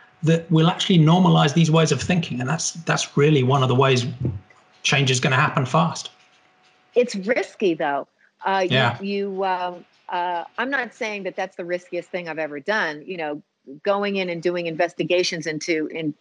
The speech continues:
Speaker 2: into factory farms and,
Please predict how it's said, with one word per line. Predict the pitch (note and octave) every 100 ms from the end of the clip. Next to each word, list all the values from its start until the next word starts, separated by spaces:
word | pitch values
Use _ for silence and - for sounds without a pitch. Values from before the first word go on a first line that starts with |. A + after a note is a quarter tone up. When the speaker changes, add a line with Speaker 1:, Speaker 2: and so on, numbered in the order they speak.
| -
Speaker 2:
into | E3 D3+ - D#3+ D3 _ _ _
factory | - D#3+ E3+ F3 D#3
farms | D3+ D#3+ D3+ D3+ D3
and, | D3+ D3